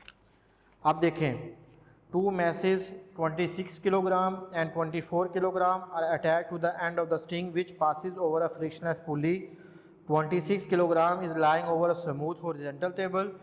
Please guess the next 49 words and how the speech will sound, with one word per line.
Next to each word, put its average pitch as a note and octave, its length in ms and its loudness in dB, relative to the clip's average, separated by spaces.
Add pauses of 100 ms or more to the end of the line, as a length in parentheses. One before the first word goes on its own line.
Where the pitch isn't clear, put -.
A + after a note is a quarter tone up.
(240)
and D#3 160 2
twenty D#3 280 -2
four E3+ 340 0 (140)
Newton F3 500 -2
masses D#3+ 380 -2
is D#3+ 60 -8
moving D#3 360 -8
vertical F3+ 480 -2
downward। C3+ 640 -2
Find E3+ 280 0
the F3 140 0
tension E3+ 380 -6
in E3+ 40 -10
the E3+ 100 -2
strings F3 380 -8
and D#3 200 -8
the E3 80 -6
acceleration E3+ 560 -6
in E3 100 -12
the D#3 100 -2
body। C3+ 300 -4 (580)
अब D3 120 2
इसमें F#3+ 260 -2
भी G3+ 80 0
हमारे F3+ 200 0
पास F#3 120 -2
दो E3+ 240 2
bodies E3+ 380 2
हैं F3+ 340 -2
और E3+ 100 -8
उन E3 120 -8
दोनों E3+ 260 -2
bodies E3 360 -4
के F#3 180 -8
अलग-अलग E3 420 -2
masses D3+ 320 -8
हैं। F3 160 -2 (540)
एम D#3+ 200 0
वन F3 240 2
बेटा F3+ 200 2
हमारे F3+ 260 -2
पास F3 180 0
कितना F3+ 280 -4
है, F3+ 180 0 (200)
ट्वेंटी D#3 340 -2
फ़ोर D#3 340 0
किलोग्राम, F3+ 460 0 (460)
और D#3 120 2
एम E3+ 280 -2